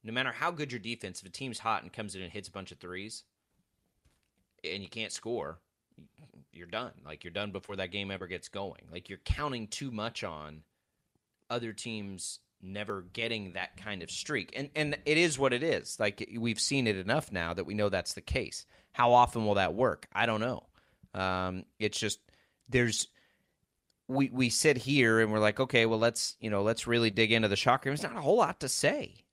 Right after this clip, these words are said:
You know, like, it, it, it, nothing's really changed. Like, there's not a, m-, a whole lot to evaluate,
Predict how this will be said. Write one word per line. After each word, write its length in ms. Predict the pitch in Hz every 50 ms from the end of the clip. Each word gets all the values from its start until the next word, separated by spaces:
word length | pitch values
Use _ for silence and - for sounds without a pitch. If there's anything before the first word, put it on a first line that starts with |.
| _ _
You 100 | - 113
know, 160 | 107 107 123
like, 220 | 165 170 117 101 127
it, 220 | 131 131 - - -
it, 180 | 127 120 113 -
it, 220 | 110 127 120 - - _
nothing's 520 | - 123 123 135 147 - 160 170 156 - - _ -
really 280 | 135 135 147 160 156
changed. 680 | 147 - - 165 175 277 254 117 - - - - - -
Like, 200 | 110 107 107 110
there's 200 | 120 120 113 -
not 200 | 135 139 131 -
a, 40 | 120
m-, 160 | 127 127 123
a 160 | 123 117 104 107
whole 240 | - - 135 143
lot 260 | 139 127 127 120 - -
to 160 | - 139 135
evaluate, 880 | 120 104 117 104 110 135 156 165 123 98 87 73 62 - - - -